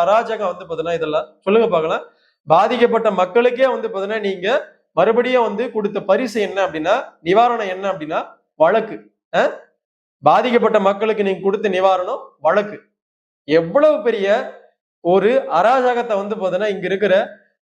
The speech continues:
ஆட்கள்லாம் பண்ணிட்டு இருக்கீங்க. அஹ்? திமுக இதெல்லாம் கண்டும் காணாது, அப்படியே வந்து பாத்தீங்கன்னா கிடக்குமே. ஏன் வந்து பாத்தீங்கன்னா வட தமிழகத்துல வந்து பாத்தீங்கன்னா இருக்கிறவன் பூரா மக்கள் கிடையாது, அவன் பூரா வந்து பாத்தீங்கன்னா ஓட்டு போட்டு திமுகவை ஜெயிக்க வச்சான் பாத்தீங்களா? திமுகவுக்கு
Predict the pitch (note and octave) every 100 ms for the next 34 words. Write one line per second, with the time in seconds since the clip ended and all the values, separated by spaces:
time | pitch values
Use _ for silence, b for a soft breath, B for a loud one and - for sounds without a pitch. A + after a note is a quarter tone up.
0 | E3+ A#3+ A#3 A3 G#3+ F3+ G3 G3 F3 E3
1 | D3+ - - G#3 C#4+ - _ _ _ G#3
2 | B3 B3+ B3 A3 G3+ G#3+ G3+ F#3 G#3 B3
3 | G#3+ G3+ F#3+ F#3 F#3+ - _ _ - D3+
4 | - A#3+ B3+ A#3 G#3 G3+ G#3 G3 G3 G3
5 | F#3 F#3 - _ _ D3+ F#3 B3 A#3+ A3
6 | A3+ G3 F#3 G3 B3+ - B B D3+ F#3
7 | A#3+ B3 B3 A#3 A#3 G#3+ G#3+ G#3 G#3 G#3
8 | G#3 G3+ G3 F#3+ G3 A#3 G3+ G3+ A3 G3
9 | F#3+ F#3 D3+ - _ - D#3+ E3+ G#3+ A3+
10 | G#3 G#3 G3 G#3 G3 G#3+ G#3+ F3+ F3 A3+
11 | C#4 B B B - A#3+ B3 A3 G#3 F3
12 | A#3 A3+ G3+ F#3+ E3+ E3 D#3+ G3 F3 B2+
13 | - _ _ F#3+ A3 A#3 A3+ A3 G#3